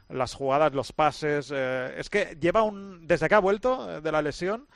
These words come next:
eh, desde que volvió a jugar, eh, cada partido ha sido o pase con el exterior, asistencia de gol o gol,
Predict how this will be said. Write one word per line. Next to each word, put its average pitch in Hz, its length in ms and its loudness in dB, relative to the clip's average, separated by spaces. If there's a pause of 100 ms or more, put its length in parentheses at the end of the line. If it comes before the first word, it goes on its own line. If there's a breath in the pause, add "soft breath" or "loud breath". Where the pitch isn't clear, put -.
(400 loud breath)
eh, 139 480 -2
desde 139 280 -4
que 147 100 -4
volvió 139 380 0
a 202 40 2
jugar, 196 520 -2
eh, 143 260 -10
cada 202 220 6
partido 208 380 0
ha 170 40 0
sido 143 300 -2
o 156 100 0
pase 190 240 2
con 190 140 -2
el 190 80 2
exterior, 160 500 -2
asistencia 180 480 -6
de 180 80 0
gol 214 220 2
o 180 80 2
gol, 135 260 0